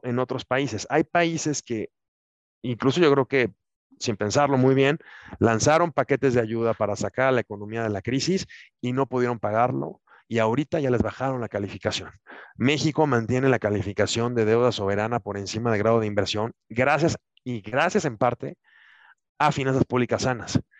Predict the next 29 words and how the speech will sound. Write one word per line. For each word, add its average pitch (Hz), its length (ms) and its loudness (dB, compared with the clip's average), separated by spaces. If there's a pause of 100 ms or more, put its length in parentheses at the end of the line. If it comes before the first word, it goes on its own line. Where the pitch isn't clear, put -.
(240)
Entonces, 139 540 0
el 123 180 2
hecho 143 380 0
que 110 120 -10
no 113 200 -8
se 127 200 2
haya, 123 420 2 (600)
eh, 107 200 -2
inyectado 123 560 0
una 131 160 0
cantidad 120 300 0
de 123 40 4
recursos 117 320 -4
fiscales 127 400 0
importante 117 580 -2
ha 131 40 4
hecho 127 180 -4
que 117 100 -4
el 107 80 2
déficit 117 320 0
en 117 100 -6
México 117 220 -10
esté - 160 -8
muy 120 160 -4
controlado 117 560 2
y 113 80 0
en 107 100 -4
términos 127 440 -4
macro, 123 420 -4